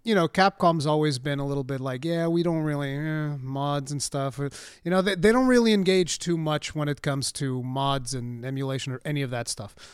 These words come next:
And, uh, it is, like, I think it's written in the official website that they consider it cheating.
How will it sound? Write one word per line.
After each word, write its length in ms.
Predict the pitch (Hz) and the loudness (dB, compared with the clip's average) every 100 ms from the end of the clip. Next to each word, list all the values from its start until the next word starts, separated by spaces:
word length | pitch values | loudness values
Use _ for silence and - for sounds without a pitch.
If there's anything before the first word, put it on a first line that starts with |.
| _ _ _ | _ _ _
And, 460 | 143 143 143 135 - | -4 -4 -4 -8 -8
uh, 240 | 151 127 120 | -6 -6 -8
it 100 | 147 | -6
is, 240 | 156 151 131 | -4 -4 -2
like, 220 | 143 139 | -2 -2
I 80 | 147 | -2
think 120 | 190 | -2
it's 140 | 151 | -2
written 180 | 151 143 | -4 -2
in 100 | 143 | -4
the 80 | 135 | -4
official 340 | 127 139 143 | -4 -6 -4
website 420 | 131 131 - 131 - | -4 -4 -4 -6 -6
that 140 | 120 | -6
they 100 | 135 | -6
consider 400 | 135 123 131 120 | -4 -6 -6 -6
it 100 | - | -8
cheating. 460 | - 123 104 101 | -8 -6 -8 -10